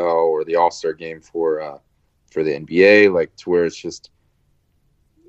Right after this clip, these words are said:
I hope it doesn't get unattractive and just becomes all for fans and completely, you know,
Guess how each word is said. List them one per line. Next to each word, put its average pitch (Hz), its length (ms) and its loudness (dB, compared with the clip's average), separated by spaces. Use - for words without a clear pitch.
I 92 200 0
hope 107 340 2
it 95 100 0
doesn't 90 380 0
get 90 260 -2
unattractive 90 840 -4
and 78 100 -16
just 82 200 -8
becomes 80 540 -10
all 87 200 6
for 85 180 -6
fans 85 460 -4
and 82 100 -10
completely, 82 580 -2
you 82 100 -10
know, 78 280 -6